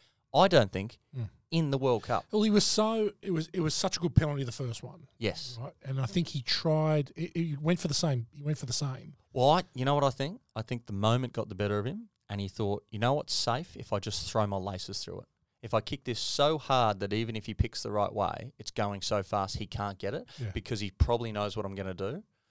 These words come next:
Speaker 1: So I'm just gonna put my laces through it." And he just fucked it up.
Speaker 2: Mm.
Speaker 1: He just fucked it up. But I think you're right. I think it's, it's the vibe between, that's my practice. You know, it's like boxing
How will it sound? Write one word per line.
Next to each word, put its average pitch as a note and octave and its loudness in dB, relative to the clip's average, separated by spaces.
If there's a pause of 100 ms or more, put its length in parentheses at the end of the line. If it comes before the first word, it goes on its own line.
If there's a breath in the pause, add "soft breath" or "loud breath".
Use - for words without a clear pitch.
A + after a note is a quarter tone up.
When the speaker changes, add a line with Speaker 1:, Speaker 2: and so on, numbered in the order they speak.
(120)
Speaker 1:
So - 0
I'm F#2+ 0
just G#2+ -4
gonna G#2+ -4
put - -12
my F#2+ -4
laces F#2 -4
through B2+ -4
it." A3+ -12 (360)
And G2 -10
he F#2 -8
just F2 -10 (160)
fucked - -8
it F#2 -6
up. F2+ -6 (160)
Speaker 2:
Mm. B2 -18 (560)
Speaker 1:
He C#3 -8
just C#3 -10
fucked - 0
it A2 -4
up. B2 -6 (300)
But A2+ 6
I A2+ 4
think E3+ -4
you're C3 0
right. G#2+ 0
I G2+ -4
think A2+ -4
it's, - -8
it's A2 -8
the G#2 -2
vibe A2+ 8 (440 soft breath)
between, G#2 0 (1300)
that's A#2 -2
my A#2 2
practice. - -2 (160)
You D3 -2
know, C#3 2 (240 loud breath)
it's - -8
like F#3+ -2 (260)
boxing C#3 -2